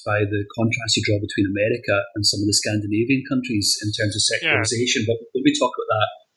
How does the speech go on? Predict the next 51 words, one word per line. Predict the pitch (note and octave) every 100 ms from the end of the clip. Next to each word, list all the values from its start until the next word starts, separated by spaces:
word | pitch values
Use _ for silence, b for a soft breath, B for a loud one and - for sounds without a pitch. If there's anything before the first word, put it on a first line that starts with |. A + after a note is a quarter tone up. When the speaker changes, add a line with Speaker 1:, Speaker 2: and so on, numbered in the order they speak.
| - G2+
Speaker 1:
um, | G2 G2 -
later | A2+ A2 F#2+ F#2+
on. | A2+ A2 B B B B -
Um, | C#3+ C#3 - -
right | B3+
at | - G3
the |
beginning | - A#2+ D3 E3
of |
the |
book, | D3 - -
page | C#3+ -
one | A2+ A#2
to | -
two, | - B2 B2+ A2 -
you | A2+
use | D3 E3+
the | C3+
word | A#2+ A2 -
hubristic | G#2+ - B2 - - - - -
twice. | B2 C3+ - - - - - _ _ _ -
Uh, | G#2+ G#2+
you | B2
describe | A2+ - C#3 B2+
the | A2
title | C3 A#2+ -
of | G#2
the | G#2
Christian | A#2 - G2
cent-, | A2+ A#2 C3
century | - - - A#2 - C3
as | G#2+ G2+
a, | - -
as |
a, | - -
as | -
a | -
very | G#2
hubristic, | A2 G2+ G#2 - G#2+ - - _ _ _ -
um, | G2 G2 G2 F2+
choice | - G#2+ C3+ C#3
of |
title. | - G2+ G2+ - - _ _ C3+
And | C#3
you | D#3+
talk | F3+ -
Speaker 2:
Mm-hmm. |
Speaker 1:
about | - D3
the | C3+ C#3
sense | C3+
of | C3+